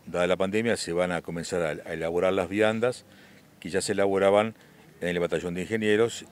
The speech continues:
y que eran transportadas hacia Pueblo Obrero, hacia el comunal. Eh, hoy estamos en esa etapa de, de hacer ese cambio de, con el municipio y nosotros, eh, desde la dirección,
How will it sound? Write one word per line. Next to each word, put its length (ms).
y 140
que 260
eran 160
transportadas 680
hacia 340
Pueblo 300
Obrero, 260
hacia 140
el 80
comunal. 420
Eh, 300
hoy 260
estamos 400
en 60
esa 100
etapa 380
de, 240
de 160
hacer 200
ese 240
cambio 420
de, 300
con 420
el 100
municipio 680
y 220
nosotros, 840
eh, 280
desde 180
la 60
dirección, 640